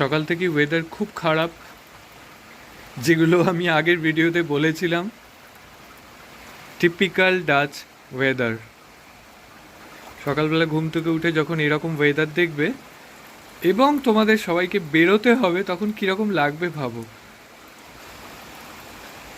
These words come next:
আমি বাড়িতে থাকলে আমি জানি না কেন আমার এই ওয়েদারটা খুব ভালো লাগে। এখন বাজে হচ্ছে সকাল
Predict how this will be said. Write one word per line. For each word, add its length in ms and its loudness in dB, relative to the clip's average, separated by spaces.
আমি 140 4
বাড়িতে 360 2
থাকলে 200 0
আমি 160 0
জানি 220 2
না 120 2
কেন 100 0
আমার 200 0
এই 80 -4
ওয়েদারটা 440 0
খুব 100 -6
ভালো 260 0
লাগে। 200 -2
এখন 200 0
বাজে 300 4
হচ্ছে 300 -2
সকাল 340 0